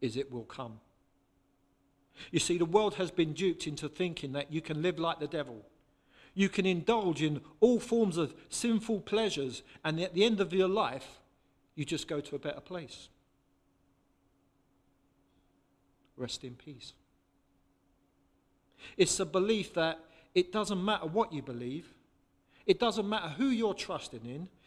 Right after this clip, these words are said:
it doesn't matter what religion you follow, everyone gets laid to rest. Oprah Winfrey said this. Now, this is a dangerous woman.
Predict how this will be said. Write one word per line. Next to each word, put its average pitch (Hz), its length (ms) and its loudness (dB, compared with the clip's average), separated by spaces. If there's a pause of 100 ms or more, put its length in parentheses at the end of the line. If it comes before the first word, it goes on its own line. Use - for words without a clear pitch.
(200)
it 190 140 4
doesn't 202 280 2
matter 196 220 0
what 196 320 2
religion 220 400 0
you 190 160 0 (380)
follow, 151 460 2 (380)
everyone 202 500 0
gets 185 300 -6
laid 180 260 -2
to 190 120 -6
rest. - 480 -10 (1900)
Oprah 233 320 6
Winfrey 202 380 -2
said 180 240 -4
this. - 400 -4 (580)
Now, 131 140 -2
this 202 180 0
is 190 120 -4
a 185 40 0
dangerous 185 480 -2
woman. 160 260 -8